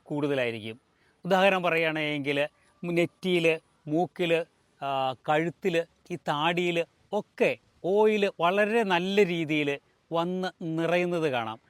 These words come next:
അപ്പോൾ നമ്മൾ മനസ്സിലാക്കുക, നമ്മുടെ സെബത്തിൻ്റെ പ്രൊട്ടക്ഷൻ വളരെയധികം കൂടുതലാണെന്ന്. എന്താണ് ഈ സെബം? നമ്മുടെ രോമകൂപങ്ങളിലൂടെ ഓയിൽ പുറപ്പെടുവിക്കുന്ന ഗ്രന്ഥികളുണ്ട്. ആ ഗ്രന്ഥികളിലൂടെ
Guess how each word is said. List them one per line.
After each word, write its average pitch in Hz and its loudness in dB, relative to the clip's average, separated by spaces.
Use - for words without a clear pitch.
അപ്പോൾ 240 -2
നമ്മൾ 190 0
മനസ്സിലാക്കുക, 151 -2
നമ്മുടെ 180 -4
സെബത്തിൻ്റെ 190 -6
പ്രൊട്ടക്ഷൻ 160 -6
വളരെയധികം 160 -2
കൂടുതലാണെന്ന്. 139 -4
എന്താണ് 247 2
ഈ 175 0
സെബം? 139 -2
നമ്മുടെ 254 2
രോമകൂപങ്ങളിലൂടെ 185 -2
ഓയിൽ 190 2
പുറപ്പെടുവിക്കുന്ന 156 -4
ഗ്രന്ഥികളുണ്ട്. 143 -4
ആ 170 2
ഗ്രന്ഥികളിലൂടെ 175 -2